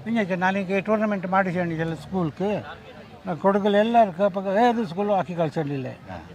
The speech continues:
Speaker 1: ಯಾರು ಕೇಳ್ಪಾಗ, "ನನ್ ಕಡೆ ಸ್ಕೂಲ್ ಹಾಕಿ
Speaker 2: ಇಲ್ಲ,
Speaker 1: ಕಳಿಪಿಲ್ಲ."
Speaker 2: ಇಲ್ಲ, ಇಲ್ಲ ಎಂದ.
Speaker 1: ಹಾಕಿ ಕಳಿಪಿಲ್ಲ, ಫುಟ್ಬಾಲ್ ಕಳಿಪಿಲ್ಲ.
Speaker 2: ಕಳಿಯೇ ಇಲ್ಲ.
Speaker 1: ಎಲ್ಲಿ ಕಳಿಯೇ ಇಲ್ಲ.
Speaker 2: ಓಕೆ.
Speaker 1: ಎಜುಕೇಷನ್, ಎಜುಕೇಷನ್.
Speaker 2: ಹಾ.
Speaker 1: ಎಲ್ಲ ನಾಲ್ಕು ಪನ್ನೆರಡು ಟೀಮ್ ಉಂಡಿತ್ತು.
Speaker 2: ಹಾ.
Speaker 1: ಇದು ಒಳ್ಳೆ ಕುಟ್ಟಿ.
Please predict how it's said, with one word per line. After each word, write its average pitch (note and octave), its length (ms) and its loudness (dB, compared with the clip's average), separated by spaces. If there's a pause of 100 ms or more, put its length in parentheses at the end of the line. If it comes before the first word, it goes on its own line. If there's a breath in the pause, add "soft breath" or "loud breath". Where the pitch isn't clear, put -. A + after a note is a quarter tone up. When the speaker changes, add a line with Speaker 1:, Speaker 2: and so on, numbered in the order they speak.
(120)
Speaker 1:
ಯಾರು G3 280 4
ಕೇಳ್ಪಾಗ, F3+ 340 -2 (440)
"ನನ್ A3+ 180 -4
ಕಡೆ A#3+ 200 -4
ಸ್ಕೂಲ್ G#3 200 -6
ಹಾಕಿ F3 180 0
Speaker 2:
ಇಲ್ಲ, - 120 -2
Speaker 1:
ಕಳಿಪಿಲ್ಲ." E3 300 0
Speaker 2:
ಇಲ್ಲ, E3+ 140 -2
ಇಲ್ಲ G2 280 -8
ಎಂದ. G2 180 -8
Speaker 1:
ಹಾಕಿ D3+ 460 0
ಕಳಿಪಿಲ್ಲ, F3+ 380 6
ಫುಟ್ಬಾಲ್ F3+ 500 2
ಕಳಿಪಿಲ್ಲ. G3 480 0
Speaker 2:
ಕಳಿಯೇ F#3 280 6
ಇಲ್ಲ. D#3+ 160 6
Speaker 1:
ಎಲ್ಲಿ A#3+ 180 4
ಕಳಿಯೇ G#3 340 4
ಇಲ್ಲ. F#3 260 0
Speaker 2:
ಓಕೆ. A#2 440 -2
Speaker 1:
ಎಜುಕೇಷನ್, F#3 440 0
ಎಜುಕೇಷನ್. D#3 540 -6
Speaker 2:
ಹಾ. G2+ 220 -6 (840)
Speaker 1:
ಎಲ್ಲ A3+ 160 2 (540)
ನಾಲ್ಕು F#3+ 440 2
ಪನ್ನೆರಡು G#3 500 2
ಟೀಮ್ G3 260 2
ಉಂಡಿತ್ತು. F3 520 -2
Speaker 2:
ಹಾ. A#2 180 -2
Speaker 1:
ಇದು G3 180 4
ಒಳ್ಳೆ A3 200 6
ಕುಟ್ಟಿ. D3+ 380 -4